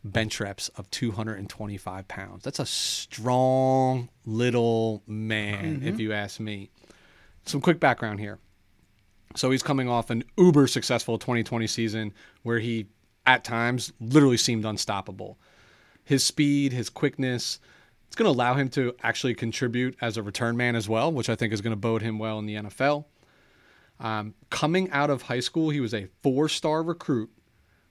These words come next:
Speaker 1: listen to this class he came out of high school with. Jalen Waddle, Justin Ross,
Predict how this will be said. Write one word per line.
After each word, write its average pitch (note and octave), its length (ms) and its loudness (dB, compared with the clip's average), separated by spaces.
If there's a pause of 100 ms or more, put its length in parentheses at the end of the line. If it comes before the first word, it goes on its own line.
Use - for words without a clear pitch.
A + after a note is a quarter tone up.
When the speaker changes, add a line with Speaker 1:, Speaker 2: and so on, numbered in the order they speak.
Speaker 1:
listen G#3 200 -2
to A3+ 60 -2
this G3+ 120 2
class A#2 380 2
he A#2 80 -2
came A2+ 180 -4
out G#2+ 120 -6
of G2+ 60 -8
high G#2 100 -6
school G2 260 -10
with. G2 180 -14 (1120)
Jalen C#3 420 2
Waddle, A2+ 420 -6 (1040)
Justin C3+ 540 0
Ross, G#2+ 640 -6